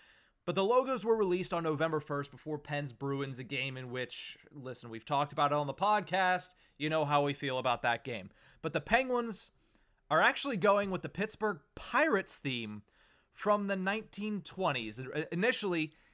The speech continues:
the nineteen twenty-five season, and, and not many people may know this, but the Pittsburgh Pirates were Pittsburgh's original N H L franchise, and they'll be going back to, at the very least,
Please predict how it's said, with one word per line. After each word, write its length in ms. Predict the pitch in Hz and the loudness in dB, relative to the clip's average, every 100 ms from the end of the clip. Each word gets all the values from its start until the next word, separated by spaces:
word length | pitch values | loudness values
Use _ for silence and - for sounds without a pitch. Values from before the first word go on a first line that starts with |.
| _ - | _ -6
the 140 | 180 | -4
nineteen 600 | 175 190 214 - 202 196 | 0 2 0 -4 -4 -4
twenty-five 720 | 160 180 185 180 - 170 160 | -4 0 0 0 4 4 4
season, 420 | - 170 156 135 | 0 -4 -4 -4
and, 160 | 135 135 | -4 -6
and 280 | 131 127 131 | -8 -8 -4
not 220 | 160 165 | -4 -2
many 180 | 160 143 | -4 -6
people 220 | 143 127 | -6 -8
may 180 | 127 123 | -6 -2
know 240 | 175 277 | 2 2
this, 180 | 247 233 | 2 0
but 300 | - 180 - _ _ _ _ _ _ _ _ _ - | 2 0 0 _ _ _ _ _ _ _ _ _ -8
the 60 | 160 | -4
Pittsburgh 360 | - 220 208 175 | -2 -2 -2 0
Pirates 320 | 180 165 143 | 0 0 -2
were 100 | 160 | -6
Pittsburgh's 440 | 180 - 160 135 - | -6 -4 -6 -6 -4
original 760 | 147 143 170 143 143 120 - _ _ _ _ | -2 0 0 0 -4 -6 -12 _ _ _ _
N 100 | 147 | -4
H 220 | 131 123 139 | -4 -2 -2
L 140 | 123 | -2
franchise, 580 | - 127 120 127 120 117 | -2 -4 -4 -2 -2 0
and 80 | 139 | -4
they'll 100 | 151 | -2
be 80 | |
going 280 | 151 180 170 | -2 -2 0
back 220 | 160 160 | 2 2
to, 180 | - 165 | 0 -2
at 140 | 156 147 | -2 -4
the 60 | |
very 240 | 160 233 202 | 2 2 2
least, 460 | 196 202 147 - | -2 -4 -6 -10